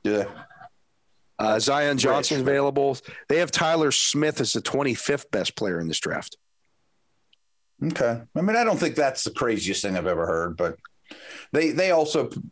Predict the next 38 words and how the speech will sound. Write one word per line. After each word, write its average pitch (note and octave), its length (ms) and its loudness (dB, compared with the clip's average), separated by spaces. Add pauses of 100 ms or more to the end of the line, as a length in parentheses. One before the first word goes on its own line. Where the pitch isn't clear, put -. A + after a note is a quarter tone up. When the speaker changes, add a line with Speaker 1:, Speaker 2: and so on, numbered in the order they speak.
Speaker 1:
rank B2+ 340 -2
positions. G#2 880 -2
They're A#2+ 100 2
not B2 200 2
gonna A#2+ 140 0
value A#2 320 2
D A2 120 -2
tackles, G2 580 -2
which G2 160 -4
is F#2 100 -6
probably G#2+ 200 2
why G2+ 220 2
Davis G2 420 -2
is F2+ 140 -4
low. F#2+ 440 0 (240)
Speaker 2:
Right. A2 160 2
Speaker 1:
They're A2 120 2
gonna A#2+ 160 0
value A2+ 420 2
quarterbacks. G#2+ 680 0
They're G#2 100 -2
gonna G2 140 -2
va-, G2+ 240 0
value G2+ 300 0
tackles. E2+ 680 -2
You G#2 100 -2
know, E2 260 0
I, E2+ 200 -2
I F#2 60 -4
mean, F#2 220 -2
I G2+ 200 -2
get G#2 240 -4
all E2+ 140 0
that, D2+ 380 -2
but F2 120 -2
Speaker 2:
They C#3+ 160 2
have, D3 260 0
uh, A#2 240 -2